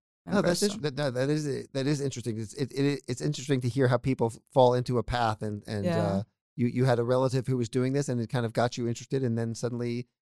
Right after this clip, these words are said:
Speaker 1: you've, uh, pursued a career in that. That's really
Speaker 2: Yeah.
Speaker 1: fascinating. That's really cool.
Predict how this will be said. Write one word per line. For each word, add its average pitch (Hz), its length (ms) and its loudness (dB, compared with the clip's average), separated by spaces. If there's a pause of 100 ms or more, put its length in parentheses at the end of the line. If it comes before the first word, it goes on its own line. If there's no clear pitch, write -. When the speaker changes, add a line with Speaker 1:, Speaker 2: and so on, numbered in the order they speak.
Speaker 1:
you've, - 160 -14 (120)
uh, 107 180 0
pursued 123 340 -2
a - 60 -4
career 143 260 -2
in 104 100 -4
that. 90 120 -8
That's 113 160 -16
really 131 160 -2
Speaker 2:
Yeah. 185 160 4
Speaker 1:
fascinating. 101 400 -4 (1120)
That's - 140 -10
really 113 180 0
cool. 110 340 -4